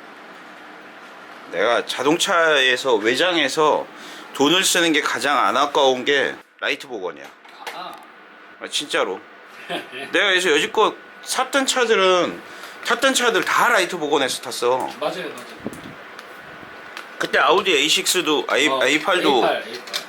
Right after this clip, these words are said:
Speaker 1: 네가 해주고.
Speaker 2: 네.
Speaker 1: 뭐였지 또? 제규어도 해줬고.
Speaker 2: 제규어도 있었고.
Speaker 1: 뭐 하여튼 그래. 내가 탔던 차들은 다 했던 것 같아.
Speaker 2: 근데 라이트 상태 진짜 좋은 거예요, 요즘에?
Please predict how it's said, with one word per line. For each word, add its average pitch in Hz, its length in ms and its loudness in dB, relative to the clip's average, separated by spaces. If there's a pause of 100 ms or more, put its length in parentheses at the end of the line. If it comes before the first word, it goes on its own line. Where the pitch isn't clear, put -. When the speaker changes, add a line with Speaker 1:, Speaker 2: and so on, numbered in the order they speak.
(520)
Speaker 1:
네가 143 160 2
해주고. 113 500 0
Speaker 2:
네. 110 200 -6 (200)
Speaker 1:
뭐였지 117 460 0
또? 208 160 2 (600)
제규어도 170 540 2
해줬고. 98 240 0
Speaker 2:
제규어도 127 400 -4
있었고. - 420 -14 (800)
Speaker 1:
뭐 147 100 -4
하여튼 160 220 -6
그래. 73 240 -10 (480)
내가 143 200 0
탔던 254 320 -2
차들은 220 380 0
다 120 140 -2
했던 170 280 -2
것 160 80 2
같아. 90 340 -2 (520)
Speaker 2:
근데 127 200 -16
라이트 156 200 -10
상태 175 280 -14
진짜 160 280 -10
좋은 135 220 -14
거예요, 139 160 -12
요즘에? 120 200 -14